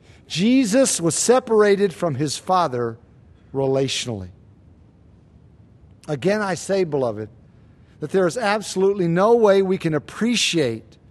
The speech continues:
or fathom how excruciating this was for both the Father and the Son. This was something never experienced by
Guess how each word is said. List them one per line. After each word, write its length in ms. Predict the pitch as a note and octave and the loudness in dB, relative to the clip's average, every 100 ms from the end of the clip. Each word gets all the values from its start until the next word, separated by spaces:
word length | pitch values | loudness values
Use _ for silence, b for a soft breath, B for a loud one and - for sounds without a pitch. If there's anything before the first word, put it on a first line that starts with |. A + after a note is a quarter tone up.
| b b b b b | b b b b b
or 140 | F3 D3+ | -2 -2
fathom 880 | - - G#3 A3 B3 F3 C3+ A#2 - b b | -4 -6 -2 2 2 0 -2 -4 -14 b b
how 160 | F3 F3+ | 0 0
excruciating 1040 | - - - A#3 C#4 - G3+ F3+ E3+ E3+ | 0 -4 0 2 4 2 2 2 4 2
this 240 | F#3+ - | 2 2
was 340 | F#3+ A3+ G3 C#3+ | 4 4 4 0
for 220 | - F#3+ | 0 0
both 540 | C3+ G#3 B3+ B3+ - - B D#3+ | 4 6 8 6 4 -16 B -2
the 120 | F3+ | -2
Father 640 | - A#3+ C4 A#3+ E3 F#3 | 2 2 4 2 4 2
and 460 | B3 A#3 A#3+ F#3+ G3 | 2 2 2 2 2
the 80 | G3 | 0
Son. 580 | - B3+ C4 F#3 A#2+ - - _ _ _ _ - _ - - _ - - - _ _ b b | 0 2 2 0 -4 -10 -20 _ _ _ _ -20 _ -20 -20 _ -20 -20 -20 _ _ b b
This 200 | A#3 - | 0 2
was 120 | C4+ | 0
something 540 | - C4 C4+ A#3 G3+ F#3+ | 2 2 2 0 2 2
never 400 | A#3+ D4+ D4+ D#4 | 4 4 2 -2
experienced 760 | G#3+ - - C4 C4 C4 - | -2 -6 -2 0 0 0 -2
by 280 | F#3 G#3 A#3+ | 0 0 0